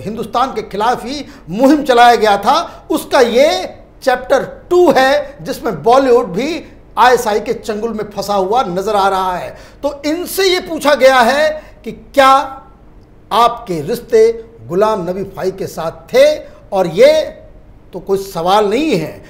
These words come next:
क्योंकि एनआईए के पास इसकी पूरी जानकारी है कि ये कब कब अमेरिका गए और कब कब वहाँ इन्होंने ये जो आईएसआई का जो नेटवर्क अमेरिका में चल रहा था, फाई, फाई जो चला रहा था, उसमें इन्होंने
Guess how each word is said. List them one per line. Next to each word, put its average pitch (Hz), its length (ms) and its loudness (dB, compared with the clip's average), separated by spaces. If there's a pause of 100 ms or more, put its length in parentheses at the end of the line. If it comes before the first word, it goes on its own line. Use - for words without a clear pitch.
(140)
क्योंकि 294 240 -4 (420)
एनआईए 311 400 2
के 233 140 -2
पास 269 500 0
इसकी - 240 -12
पूरी 311 340 -6 (120)
जानकारी 294 560 2
है 220 200 0 (540)
कि 220 80 -12
ये 214 140 -2 (180)
कब 311 260 2
कब 240 220 0
अमेरिका 254 380 2
गए 240 300 2 (240)
और 233 240 2
कब 330 220 4
कब 269 160 2
वहाँ 240 720 2
इन्होंने 233 500 -2 (180)
ये 196 100 2
जो 220 260 -2
आईएसआई 226 340 2
का 220 140 -4
जो 185 120 -2
नेटवर्क 226 560 -6
अमेरिका 202 340 -4
में 180 100 -6
चल 233 240 -4
रहा 185 160 0
था, 175 180 -6 (160)
फाई, 190 300 0 (480)
फाई 240 120 6
जो 233 120 -2
चला 220 280 0
रहा 185 200 2
था, 233 520 -4
उसमें 226 340 -6
इन्होंने 233 540 -2